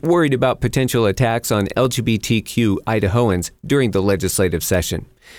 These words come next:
Both Necochea and Raybould agree that education and property tax relief will continue to be major topics in the session.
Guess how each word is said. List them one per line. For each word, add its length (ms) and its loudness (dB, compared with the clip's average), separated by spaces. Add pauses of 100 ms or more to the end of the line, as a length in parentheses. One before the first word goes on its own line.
(140)
Both 260 0
Necochea 640 2
and 200 0
Raybould 460 2
agree 400 2
that 240 0
education 640 2
and 180 -2
property 440 0
tax 360 -2
relief 300 2 (280)
will 120 2
continue 480 2
to 100 0
be 160 0
major 400 2
topics 500 -2
in 100 0
the 80 0
session. 480 -2